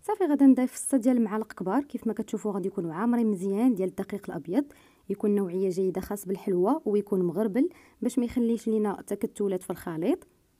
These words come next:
صافي، وغادي نضيف الساشي ديال الخميره ديال الحلوه، وغادي نرجع كلشي يطربوا ليا مزيان حتى نتحصل على واحد الخليط اللي يكون ثقيل.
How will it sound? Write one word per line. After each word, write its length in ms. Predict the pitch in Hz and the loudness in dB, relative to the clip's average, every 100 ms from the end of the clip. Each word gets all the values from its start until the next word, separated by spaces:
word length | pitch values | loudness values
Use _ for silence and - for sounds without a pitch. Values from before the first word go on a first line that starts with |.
| _ _ _ _ _ - | _ _ _ _ _ -12
صافي، 280 | - 240 381 | -4 0 2
وغادي 260 | 339 277 | 2 8
نضيف 220 | 285 269 269 | 10 10 6
الساشي 360 | - 269 277 | 0 0 2
ديال 160 | 214 233 | 0 -2
الخميره 360 | - 240 226 | 0 0 0
ديال 200 | 208 196 | 0 0
الحلوه، 460 | 190 - 185 175 359 - _ _ - | -2 -2 0 0 0 -4 _ _ -2
وغادي 240 | 349 339 311 | 2 4 6
نرجع 340 | 285 208 226 | 4 2 -4
كلشي 340 | - 226 - | -2 -4 -2
يطربوا 440 | 226 - 202 190 208 | -4 -4 -4 -2 -2
ليا 160 | 208 | 0
مزيان 540 | 202 170 180 214 262 269 | 0 -2 -2 2 4 4
حتى 200 | - 233 | 2 -2
نتحصل 400 | 226 - - 208 | -2 -8 -4 -2
على 140 | 190 | -2
واحد 220 | 202 214 | -4 -4
الخليط 380 | 196 - 202 202 | -8 -4 -4 -4
اللي 120 | 202 | -4
يكون 240 | 185 196 180 | -4 -2 -4
ثقيل. 420 | - 202 226 330 | -4 0 2 2